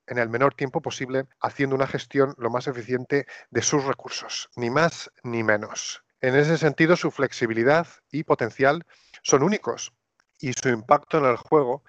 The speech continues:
como principal fuente de daño a los enemigos del grupo es muy importante.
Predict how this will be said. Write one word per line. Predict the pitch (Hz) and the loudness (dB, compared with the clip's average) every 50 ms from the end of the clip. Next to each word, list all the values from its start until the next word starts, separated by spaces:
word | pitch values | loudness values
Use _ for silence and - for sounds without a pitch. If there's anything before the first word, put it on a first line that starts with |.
| _ _ _ | _ _ _
como | - 120 113 117 113 | -4 -2 -2 -2 -2
principal | 123 117 - - 113 - 135 135 120 | -4 -6 -6 -2 0 2 2 2 2
fuente | - - 139 131 - - 127 | 0 -2 -2 0 0 -2 0
de | 110 117 113 | 0 0 0
daño | 110 131 127 127 123 113 107 110 - - | 2 0 0 0 0 -4 -6 -6 -6 -6
a | - 117 | -4 -4
los | 113 110 104 - | -4 -4 -6 -6
enemigos | 117 110 113 127 135 127 127 135 143 - - 131 - | -6 -4 -4 -2 0 0 2 0 0 -2 -8 -6 -4
del | 123 117 110 | -2 -2 -2
grupo | 117 127 135 - 147 127 | -2 -2 0 2 2 2
es | 117 127 | 2 0
muy | 123 127 135 | -2 0 0
importante. | 131 120 - 117 - - 104 98 104 - - | 0 0 -2 -2 -2 -4 -6 -8 -10 -16 -20